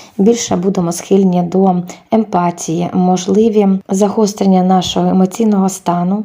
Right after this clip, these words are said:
Е, Сонце та Венера будуть в напруженому аспекті до Сатурну, тож наші плани можуть натикатися на глухий кут, проте той же самий Сатурн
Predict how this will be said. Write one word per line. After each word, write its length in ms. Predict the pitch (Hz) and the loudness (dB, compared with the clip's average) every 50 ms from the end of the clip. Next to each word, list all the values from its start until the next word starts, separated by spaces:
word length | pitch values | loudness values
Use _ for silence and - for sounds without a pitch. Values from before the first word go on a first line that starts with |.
| - _ - | -6 _ -2
Е, 80 | 185 180 | -2 -2
Сонце 460 | 180 - - 233 226 214 208 - 180 | -2 -4 -2 0 0 0 -2 -6 -4
та 100 | - 190 | -4 -2
Венера 380 | 185 208 208 214 208 190 185 175 | -2 0 0 2 2 2 0 0
будуть 280 | 175 185 180 185 - | 0 -2 -2 -2 -4
в 20 | 202 | -4
напруженому 480 | 196 208 202 190 190 180 175 170 175 | -2 0 0 0 0 0 0 0 0
аспекті 680 | 180 190 190 - - - 190 185 180 180 - - 180 | 0 -2 -2 -4 -6 -4 -2 -2 -2 -6 -6 -6 -4
до 360 | 175 175 170 185 180 175 170 180 | -4 -2 0 0 0 0 -2 -4
Сатурну, 680 | - - 262 - - - 196 196 202 208 202 196 190 | -4 -6 -6 -6 -2 0 0 0 0 0 0 0 0
тож 320 | 196 - 185 180 175 180 202 | 0 -2 -2 -2 -2 -2 -2
наші 280 | 208 214 208 - 196 | -2 -2 -2 -4 -8
плани 320 | - - 180 180 175 175 165 | -6 -2 -2 0 0 0 0
можуть 440 | 175 185 180 175 175 165 - - - - | 0 -2 0 -2 -4 -6 -8 -12 -4 -4
натикатися 680 | 185 180 - 190 190 - 175 175 175 170 165 - - 180 | -4 -2 -2 -6 -4 -4 -4 -4 -4 -6 -6 -4 -2 -2
на 140 | 180 180 | 0 -2
глухий 360 | 165 175 175 185 - - 202 202 | -2 -2 -4 -4 -4 -6 -6 -6
кут, 320 | - - 262 262 - - | -2 -4 -4 -4 -6 -4
проте 280 | - 202 190 196 - 190 | -4 -4 -2 -2 -4 -4
той 220 | 196 214 208 196 | 0 0 0 0
же 140 | 196 196 190 | 0 -2 -4
самий 380 | 190 - 196 185 180 180 190 | -2 -2 -2 0 0 0 -2
Сатурн 640 | 185 - - 196 196 - - 247 262 285 294 302 | -4 -4 -4 -6 -6 -6 -4 -2 0 0 0 -2